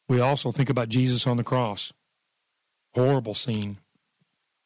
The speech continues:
We think about Jesus rising from the dead. Another beautiful, wonderful scene.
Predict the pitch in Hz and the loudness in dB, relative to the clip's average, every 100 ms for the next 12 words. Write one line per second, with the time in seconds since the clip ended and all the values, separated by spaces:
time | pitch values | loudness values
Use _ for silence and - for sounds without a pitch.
0 | _ _ _ 131 143 139 135 123 120 143 | _ _ _ 0 2 0 0 -2 0 0
1 | 127 113 123 127 139 131 120 127 123 117 | 0 -2 0 0 0 -2 -4 -2 -2 0
2 | 139 123 92 - _ _ _ _ _ _ | 0 0 -4 -14 _ _ _ _ _ _
3 | _ _ - 147 123 135 123 113 127 127 | _ _ -2 2 4 2 0 0 0 0
4 | 135 123 120 - 123 123 117 120 104 110 | 0 -2 -2 -2 2 2 0 -2 -2 0
5 | 107 101 | -2 -4